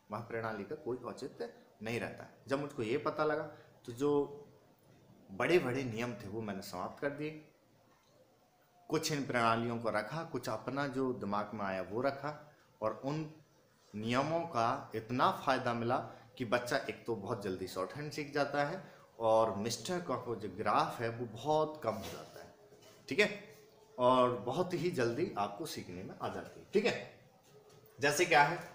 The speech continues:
अब ये मैं बता दूं तो आपको पता लग गया, मैं यहाँ पर सभी को जो सिखाऊंगा सबका mix करके ही सिखाऊंगा, ठीक है। जैसे आपको मैं उदाहरण दूं,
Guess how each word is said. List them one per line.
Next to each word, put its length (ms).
अब 180
ये 440
मैं 140
बता 220
दूं 120
तो 60
आपको 300
पता 200
लग 180
गया, 180
मैं 240
यहाँ 140
पर 160
सभी 260
को 540
जो 120
सिखाऊंगा 500
सबका 460
mix 240
करके 280
ही 160
सिखाऊंगा, 520
ठीक 100
है। 260
जैसे 260
आपको 320
मैं 120
उदाहरण 400
दूं, 100